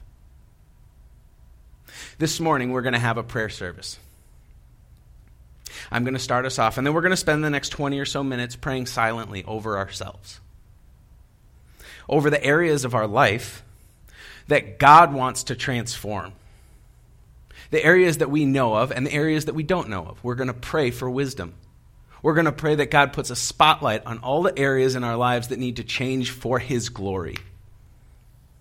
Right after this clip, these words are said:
I want you to pray into your life wisdom, understanding,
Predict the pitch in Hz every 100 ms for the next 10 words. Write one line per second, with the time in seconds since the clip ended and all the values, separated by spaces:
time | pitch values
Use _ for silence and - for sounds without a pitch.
0 | - - - - - - _ - - -
1 | - 151 165 - 139 - - 160 160 139
2 | 139 120 113 110 104 101 92 - - -
3 | - - - - - - 120 143 123 101
4 | 85 95 - - - 139 127 127 - 123
5 | 117 98 85